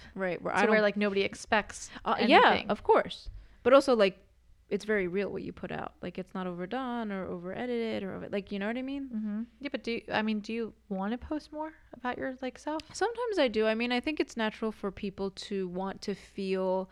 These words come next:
Speaker 2: I mean, we have a podcast, like, you,
Speaker 1: Uh,
Speaker 2: so it's just
Speaker 1: yeah,
Speaker 2: like that,
Speaker 1: yeah.
Speaker 2: that just, like,
Speaker 1: You're
Speaker 2: comes
Speaker 1: right.
Speaker 2: with it, just
Speaker 1: Which, but,
Speaker 2: putting yourself
Speaker 1: but, like,
Speaker 2: out
Speaker 1: to be
Speaker 2: there.
Speaker 1: honest, like, I think we've talked about with this when we first launched, like, it was very difficult to launch at first because it's like, okay, like,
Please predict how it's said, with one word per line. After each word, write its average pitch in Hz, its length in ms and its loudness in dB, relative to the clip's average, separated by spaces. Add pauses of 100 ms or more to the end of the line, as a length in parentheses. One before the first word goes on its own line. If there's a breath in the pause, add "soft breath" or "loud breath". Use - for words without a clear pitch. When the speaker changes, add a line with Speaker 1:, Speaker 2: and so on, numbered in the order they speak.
Speaker 2:
I 220 40 -4
mean, 220 120 0
we 240 60 2
have 240 100 2
a 180 40 0
podcast, - 720 -4
like, - 260 -4
you, 226 240 -2
Speaker 1:
Uh, 240 80 6
Speaker 2:
so 277 120 10
it's 262 80 10
just 240 220 12
Speaker 1:
yeah, 233 40 10
Speaker 2:
like 214 180 8
that, 214 120 12
Speaker 1:
yeah. 226 120 12
Speaker 2:
that 220 240 6
just, 208 140 -6
like, 214 100 4
Speaker 1:
You're 233 160 12
Speaker 2:
comes 202 120 12
Speaker 1:
right. - 80 0
Speaker 2:
with 196 140 0
it, 196 80 0
just 190 100 0
Speaker 1:
Which, 349 200 12
but, 277 120 10
Speaker 2:
putting 214 140 8
yourself 226 240 8
Speaker 1:
but, - 60 6
like, 302 60 12
Speaker 2:
out - 80 4
Speaker 1:
to 294 100 6
be 233 140 8
Speaker 2:
there. 226 80 10
Speaker 1:
honest, 277 260 4
like, 190 220 2
I 208 100 4
think 202 160 2
we've 202 160 0
talked 196 200 2
about 190 180 2
with 180 100 -8
this 190 220 -2
when 196 80 -2
we 180 120 -2
first - 280 -4
launched, 226 240 0
like, 190 120 -4
it 190 100 -2
was 190 260 -2
very 196 300 4
difficult 208 480 -2
to 202 100 -2
launch 190 420 0
at - 160 0
first 190 220 -2
because 180 220 -6
it's 185 120 -10
like, 196 120 -8
okay, 262 280 2
like, 220 260 2